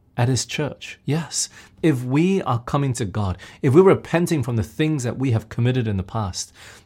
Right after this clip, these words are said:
we will come back to church. Yeah, some people say, "Oh, well, I can worship at home." You can. But I'm telling you, if there is a change in our hearts, if there is something that is taking place in our hearts that God is changing,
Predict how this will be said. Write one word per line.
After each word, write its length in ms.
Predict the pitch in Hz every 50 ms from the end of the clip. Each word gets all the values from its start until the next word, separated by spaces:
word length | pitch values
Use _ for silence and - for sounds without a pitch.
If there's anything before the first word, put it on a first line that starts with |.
| _ -
we 120 | 139 196
will 100 | 214 226
come 200 | 226 - 196 170
back 160 | 156 185 180 185
to 80 | -
church. 540 | 113 - - 170 196 208 - - - - - - - - - _ _ -
Yeah, 200 | 165 196 220 190
some 200 | - - 202 220
people 180 | 208 165 165
say, 160 | - 190 180
"Oh, 240 | 170 - 240 240 226 196
well, 160 | 180 180 196
I 80 | 220
can 160 | 220 - 170 143
worship 300 | 151 151 139 - 139 -
at 120 | 98 85
home." 260 | - 151 175 165 117 - - - - -
You 160 | _ 175 208 -
can. 540 | - - - 156 185 214 202 120 87 80 - - - _ _ _ _ _ _ _ _ _ _ _ _
But 140 | - 131 113
I'm 100 | 110 104
telling 300 | - - 147 147 135 113
you, 180 | 95 92 82 73 - - _ _ _ _ -
if 140 | 131 104 90
there 180 | 113 120 131 139
is 120 | 117 101
a 60 | 92
change 400 | - - - 127 120 120 120 113 113
in 80 | 101
our 80 | 98 87
hearts, 560 | - - 117 95 95 - - - - - - _ _ _ - - - - _
if 140 | - 143 110
there 220 | 113 131 151 151
is 100 | 120 -
something 360 | - - 147 139 131 139 131
that 120 | 113 107 98
is 100 | 92 -
taking 300 | - - 139 120 - 110
place 260 | - 127 113 107 -
in 80 | 113 101
our 80 | 92
hearts 280 | 87 113 107 95 - -
that 160 | 110 95 - - - - - _ _ - 101
God 420 | 87 - 113 127 143 156 160 143 - -
is 180 | 113 101 -
changing, 560 | - - - - 123 127 127 113 - 98 85